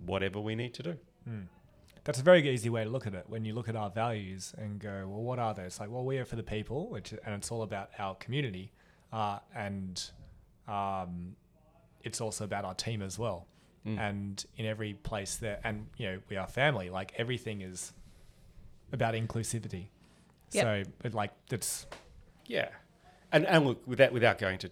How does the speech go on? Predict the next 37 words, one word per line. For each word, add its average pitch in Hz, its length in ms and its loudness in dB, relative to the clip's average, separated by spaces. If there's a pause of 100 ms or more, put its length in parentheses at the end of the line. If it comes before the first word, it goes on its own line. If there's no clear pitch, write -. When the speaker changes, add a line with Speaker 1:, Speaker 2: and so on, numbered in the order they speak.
(260)
Speaker 1:
too 120 160 4
much 95 160 0
detail 120 320 0
there, 104 160 0
it 143 80 0
was, 135 340 0 (240)
it 131 100 6
was 117 140 6
brought 127 600 4
to 104 180 0
us 104 140 0
by 95 680 4
somebody 98 460 2
in 90 60 -4
the 90 60 -6
team, - 280 -8 (160)
Speaker 2:
Hmm. 151 220 10 (100)
Speaker 1:
and 110 100 4
it 104 60 2
had 98 320 -4
special - 340 -2
meaning 95 320 -2
to 101 120 -2
that 92 220 -2
person 98 340 2
in 160 80 8
the 104 60 4 (100)
Speaker 2:
Hmm. 98 60 -4
Speaker 1:
team. 98 200 -6
Speaker 2:
Hmm. 147 80 0
Speaker 1:
And 131 160 6
so 104 140 4
it 107 80 -2
was 110 120 -6
like, 117 240 -4
"Okay, 160 180 0 (560)
like, 98 120 -6